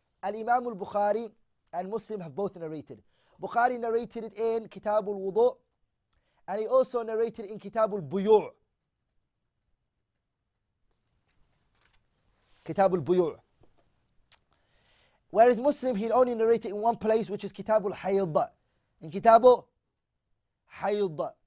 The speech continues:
The wording here that we're doing is the wording of Imam Muslim.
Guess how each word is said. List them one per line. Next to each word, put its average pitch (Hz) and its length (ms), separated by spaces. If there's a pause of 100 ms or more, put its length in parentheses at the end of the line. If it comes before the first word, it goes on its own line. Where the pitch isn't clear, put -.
(1700)
The 196 100
wording 269 420
here 247 240
that 196 160
we're 220 180
doing 226 460
is 196 180
the 214 80
wording 247 420
of 220 140
Imam 214 460
Muslim. 160 440